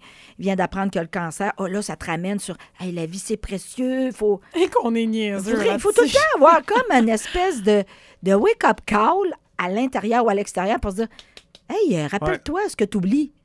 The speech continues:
Speaker 3: Tout a plus d'importance pour la plupart, là. Tout a plus d'importance que soi-même. Puis à partir du moment où la s-, la santé te dit, « Hey, ça va vraiment pas », tout ce qui était à tes yeux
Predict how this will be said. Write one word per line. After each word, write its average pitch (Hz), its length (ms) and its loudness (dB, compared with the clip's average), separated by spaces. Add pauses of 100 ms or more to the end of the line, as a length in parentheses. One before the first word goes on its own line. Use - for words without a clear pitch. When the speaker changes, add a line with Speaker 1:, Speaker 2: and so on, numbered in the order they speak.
(120)
Speaker 3:
Tout 302 160 2
a 208 80 4
plus 226 260 -4
d'importance 202 680 -2
pour 160 140 -8
la 143 60 -2
plupart, 170 360 -6
là. 175 100 -8
Tout 214 220 -6
a 165 60 -6
plus 151 200 -12
d'importance 143 720 -8
que 127 100 -8
soi-même. 135 760 -6 (160)
Puis 123 60 -8
à 120 40 -6
partir 131 300 -8
du 139 100 -10
moment 139 380 -2
où 139 260 -4
la 120 220 -4
s-, - 360 -10
la 110 200 -8
santé 139 500 -8
te 135 120 -10
dit, « 117 300 -10
Hey, 127 220 -8
ça 107 160 -12
va 110 140 -6
vraiment 113 480 -6
pas », 139 280 -8 (540)
tout 208 160 -4
ce - 100 -16
qui 143 120 -8
était 151 340 -4
à 127 100 -6
tes 139 160 -8
yeux 135 360 -6